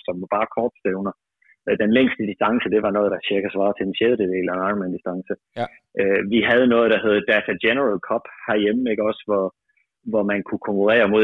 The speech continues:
Speaker 1: hinanden individuelt og klubvis. Øh, og, og der var der jo ikke nogen Ironman-stævner.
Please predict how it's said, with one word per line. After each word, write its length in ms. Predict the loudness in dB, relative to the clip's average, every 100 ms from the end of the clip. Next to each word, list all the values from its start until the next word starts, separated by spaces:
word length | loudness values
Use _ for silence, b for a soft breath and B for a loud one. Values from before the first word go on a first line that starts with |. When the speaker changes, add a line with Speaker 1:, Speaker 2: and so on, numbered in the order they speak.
| 4
Speaker 1:
hinanden 280 | 0 2 0
individuelt 420 | 2 0 0 0
og 80 | 0
klubvis. 480 | -4 -2 -2 -2 B B -20 _ _ _ _ -6
Øh, 380 | -2 0 0 -2 -2 -8
og, 60 | -4
og 60 | -2 0
der 60 | 2
var 60 | 4
der 80 |
jo 100 | 4
ikke 140 | 2 0
nogen 180 | 0 2
Ironman-stævner. 640 | 2 -2 -6 -6 -4 -2